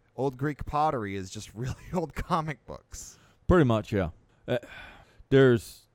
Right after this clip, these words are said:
Speaker 2: there's a responsibility and a, and a sacredness about it. And as heathens, we need to, if we're not sure what a fairy actually is, don't write a story with a fairy. If you're not a hundred percent sure what an elf is, don't just put your own spin on it.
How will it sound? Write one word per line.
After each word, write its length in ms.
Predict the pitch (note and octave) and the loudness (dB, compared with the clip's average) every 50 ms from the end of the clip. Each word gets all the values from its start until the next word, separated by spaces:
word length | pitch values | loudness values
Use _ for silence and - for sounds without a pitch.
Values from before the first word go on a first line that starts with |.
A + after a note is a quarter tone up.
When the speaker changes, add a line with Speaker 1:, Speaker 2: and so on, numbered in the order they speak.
| _ - | _ -6
Speaker 2:
there's 280 | G#2+ A#2+ B2 B2 A2 | 0 2 2 2 2
a 60 | A#2 | 2
responsibility 1080 | A2 A2 G#2 - - - A#2+ A#2+ B2 - - G2+ G#2 G#2 G#2+ G#2+ G#2+ G2+ G#2 G2+ G2 E2 | 0 0 -2 -2 -4 -4 -4 -4 -4 -6 -8 -4 0 0 2 2 2 0 -2 -4 -4 -6
and 360 | D2 G2 G2 F#2+ F#2+ F#2 E2+ - | -6 -6 -6 -4 -6 -6 -8 -8
a, 40 | - | -8
and 160 | F#2+ F#2+ F#2 | -6 -6 -6
a 60 | F2 - | -8 -8
sacredness 680 | - - C3 D3+ - - A#2 G2 E2+ E2+ E2+ E2 - | -6 -4 -4 -4 -2 -2 -4 -4 -2 -4 -6 -8 -8
about 320 | - E2 D#2+ E2 E2 D#2+ D2+ | -8 -8 -6 -4 -4 -4 -6
it. 120 | C#2 - | -8 -10
And 160 | - F2 F2+ D#2 | -10 -10 -8 -6
as 280 | E2+ G2 G2 F2 - | -6 -6 -6 -8 -8
heathens, 440 | - C3 C#3+ D3+ C#3 A#2+ G2+ F2+ F2+ | -8 -6 -4 -2 -2 -2 -4 -4 -4
we 140 | F#2 G2+ G2 | -4 -4 -4
need 260 | G2 G#2 G#2+ G2+ - | -4 -4 -6 -8 -8
to, 300 | - - G#2 G2 F#2+ F#2 - _ _ _ _ _ _ - | -6 -2 -2 0 -2 -2 -6 _ _ _ _ _ _ -2
if 160 | C#3+ - - | 0 4 6
we're 200 | D#3+ E3+ F3 F3 | 6 6 6 4
not 300 | F3+ F#3 F3+ E3 - - | 0 -2 -4 -4 -6 -10
sure 560 | - - - - D3 B2+ F#2+ D2+ B1+ - - _ _ _ | -14 -12 -6 -4 -2 -2 -2 -4 -6 -10 -16 _ _ _
what 420 | - G2+ G#2 A2+ A#2 A2+ - _ _ _ _ _ _ _ _ _ _ _ _ _ - | -8 -2 0 0 0 0 -2 _ _ _ _ _ _ _ _ _ _ _ _ _ -4
a 120 | A2+ A2+ | -4 -4
fairy 640 | - - _ - - B2+ A#2+ A#2+ A2+ G#2+ G2+ G2 F#2+ | -4 -4 _ -4 -2 0 2 2 0 0 -2 -4 -4
actually 400 | F2+ F2 - - E2+ E2 D#2+ D2+ | -6 -6 -8 -8 -8 -8 -8 -8
is, 340 | C2 A1 G1+ - - - _ _ _ _ _ _ _ _ - - G#2 F#2+ | -10 -12 -14 -18 -20 -20 _ _ _ _ _ _ _ _ -20 -10 -2 4
don't 280 | C#3 C#3 D3+ F3 - C#3+ | 4 4 4 2 -2 -2
write 200 | D#3+ D3+ D3 C#3+ | 0 0 0 0
a 60 | C3 | -4
story 340 | - - C3+ B2 A#2+ A#2 G#2+ | -6 -4 -2 0 0 0 0
with 200 | G2+ G2+ F#2 - | -2 -4 -4 -6
a 40 | G2 | -10
fairy. 380 | - - G2 F2 D2 C#2+ D#2+ | -6 -6 -4 -4 -4 -6 -8
If 180 | F2 F2 - - | -8 -8 -6 -6
you're 140 | C3+ C#3+ D3 | -4 -4 -4
not 220 | D3+ D3 C#3+ - - | -4 -4 -4 -4 -4
a 120 | A2+ A#2 | -4 -2
hundred 400 | A2+ A#2 B2+ C#3+ D#3 D#3+ D#3+ D#3 | -2 -2 -2 -2 -2 -4 -6 -6
percent 380 | - D3 B2+ - D#3 C#3+ B2 A2+ | -6 -8 -8 -6 -6 -6 -6 -8
sure 300 | - - C#3 C3+ B2 A#2+ | -10 -4 -2 0 0 2
what 200 | A2 G#2+ G#2 G2+ | 2 0 -2 -2
an 80 | G2 | -4
elf 300 | D#2+ D#2+ A#2+ C3 - - | -6 -4 -4 -4 -4 -4
is, 180 | F#2+ F2 E2 - | -4 -6 -6 -6
don't 280 | - - B2+ E3 F3+ F3+ | -2 0 0 0 0 0
just 200 | G3 F3+ - - | -2 -2 0 0
put 180 | E3+ E3+ - | -2 -2 -2
your 180 | A#2 B2 A#2+ A2 | -2 -2 0 0
own 240 | A#2 C3 B2+ A2+ G2 | 0 -2 -4 -6 -10
spin 340 | - - - D3+ D#3 C#3 | -12 -4 -2 -2 -2 -2
on 180 | A#2 F#2 E2 D2 | -4 -8 -8 -10
it. 120 | B1+ - | -12 -16